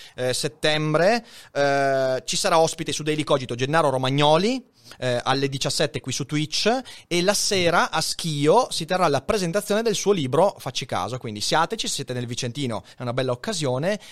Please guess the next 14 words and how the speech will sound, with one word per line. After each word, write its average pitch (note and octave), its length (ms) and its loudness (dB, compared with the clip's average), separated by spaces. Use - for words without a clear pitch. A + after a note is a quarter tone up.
e F3+ 60 -8
seguiteci D3 420 -4
in D#3 80 -4
live, G#2 220 -4
mi A#2+ 80 -4
raccomando. G2+ 640 -6
Detto D#3 220 -2
questo, C#4 500 0
buona F3 300 2
giornata F#3+ 600 0
e C3 160 0
non F3+ 220 0
dimenticate D#3 840 -2
che G#3 380 0